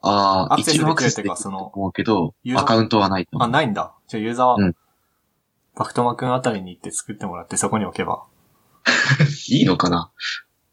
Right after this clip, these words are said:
Speaker 2: いいでしょ。だって、専攻科生は実質、
Speaker 1: うん。
Speaker 2: トシは、実質僕の研究、僕の先生んとこの研究室じゃん。
Speaker 1: それがね、なんかね、違うっぽいんだよね。
Speaker 2: 違う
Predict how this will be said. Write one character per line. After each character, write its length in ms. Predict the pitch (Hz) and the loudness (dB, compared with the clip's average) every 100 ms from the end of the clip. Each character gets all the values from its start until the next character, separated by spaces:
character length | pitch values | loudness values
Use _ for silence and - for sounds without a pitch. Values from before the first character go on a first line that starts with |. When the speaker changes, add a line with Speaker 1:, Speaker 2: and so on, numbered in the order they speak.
| _ _ _ | _ _ _
Speaker 2:
い 100 | 147 | 2
い 20 | 151 | 4
で 80 | |
し 80 | 113 | 4
ょ。 40 | 107 | 0
だ 60 | |
っ 100 | 104 | -4
て、 240 | - 92 - | -6 -6 -4
専 340 | 123 127 131 _ _ _ _ _ - | -2 -2 -6 _ _ _ _ _ 0
攻 220 | 123 120 110 | 4 4 4
科 180 | 127 120 | 2 2
生 300 | - 107 98 | 2 -4 -4
は 160 | 92 87 | -6 -6
実 360 | 101 - 104 | -8 -6 -8
質、 460 | 101 107 101 101 - - _ - _ _ _ - | -6 -4 -2 -4 -8 -12 _ -20 _ _ _ -4
Speaker 1:
う 40 | |
ん。 20 | 98 | 0
Speaker 2:
ト 100 | 87 | 2
シ 240 | - 113 | 2 2
は、 400 | 104 104 92 - _ _ _ _ _ - - _ _ _ _ - - - _ - | 4 4 2 -2 _ _ _ _ _ -20 -20 _ _ _ _ -20 -20 -20 _ -8
実 240 | 123 - 110 | 0 2 2
質 140 | 117 | 0
僕 280 | 113 107 113 | 0 0 -2
の 120 | 113 | -2
研 180 | 113 107 | -4 -8
究、 220 | - 110 - - | -6 -8 -10 -6
僕 260 | 107 123 | -2 0
の 120 | 113 113 | 2 2
先 180 | 117 | 0
生 140 | 120 117 | 2 2
ん 40 | |
と 80 | 104 | 0
こ 80 | 98 | -2
の 60 | |
研 180 | 92 98 | -4 -4
究 140 | - 98 | -2 -2
室 140 | 90 | -4
じ 80 | 85 | -8
ゃ 40 | |
ん。 40 | - - - - _ _ - - - - - - - - - | -8 -6 -8 -8 _ _ -8 -6 -8 -10 -10 -10 -12 -14 -6
Speaker 1:
そ 160 | - | 0
れ 100 | 123 | 2
が 120 | 117 | 2
ね、 140 | 117 104 | 2 2
な 100 | 107 | 2
ん 60 | |
か 100 | 95 | 0
ね、 80 | 80 | 0
違 200 | - - | 0 2
う 220 | 113 120 | 2 0
っ 40 | 120 | 0
ぽ 120 | 131 | 0
い 60 | 151 | 0
ん 80 | |
だ 80 | 147 | -2
よ 80 | - | -6
ね。 140 | - - | -8 -6
Speaker 2:
違 40 | |
う 20 | 120 | -2